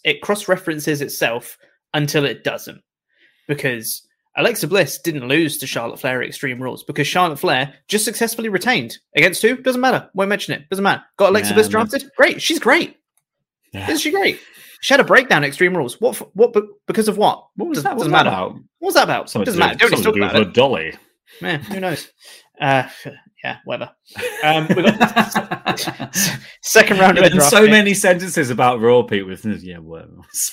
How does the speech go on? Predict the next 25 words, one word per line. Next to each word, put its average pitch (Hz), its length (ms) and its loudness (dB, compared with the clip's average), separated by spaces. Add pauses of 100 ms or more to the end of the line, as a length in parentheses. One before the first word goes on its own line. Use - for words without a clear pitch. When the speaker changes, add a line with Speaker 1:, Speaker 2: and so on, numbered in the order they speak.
(160)
Speaker 1:
I, 190 180 -4 (380)
that's 156 300 0
my 143 180 -2
entire 147 500 -4
feeling 139 300 -4
about 127 200 -4
the 123 140 -6
show. - 260 -4
Genuinely, 185 500 2 (120)
Speaker 2:
<laughs> - 120 -14
Speaker 1:
that's 156 300 -4
my, 160 140 -6 (180)
you 151 100 -6
want 170 120 -4
my 160 100 -2
two-word 160 560 -2
summary 147 400 -2
about 143 220 -2
the 147 60 -10
show? 147 260 0
It's, 135 300 -8
"Yeah, 123 220 -4 (100)
whatever." 123 420 -6 (480)
Um, 151 360 0
Speaker 2:
Mm. 90 240 -18